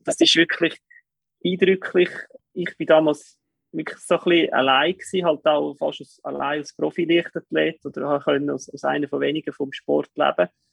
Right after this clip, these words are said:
Und mittlerweile gibt's ja eigentlich nur noch Profi-Leichtathleten, da habe ich manchmal so ein bisschen das Gefühl.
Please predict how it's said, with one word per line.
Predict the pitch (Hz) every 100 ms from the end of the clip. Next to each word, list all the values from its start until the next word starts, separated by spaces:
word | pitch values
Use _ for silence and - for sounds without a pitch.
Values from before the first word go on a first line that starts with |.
| _ _
Und | 143 143
mittlerweile | 165 - 160 165 165 147 - - _ _
gibt's | 147 - -
ja | -
eigentlich | 139 143
nur | 160 151
noch | 147 143
Profi-Leichtathleten, | - 147 156 156 160 160 160 - 160 120
da | 143
habe | 143
ich | -
manchmal | 147 143 156
so | -
ein | 147 208
bisschen | -
das | 185 -
Gefühl. | - 165 135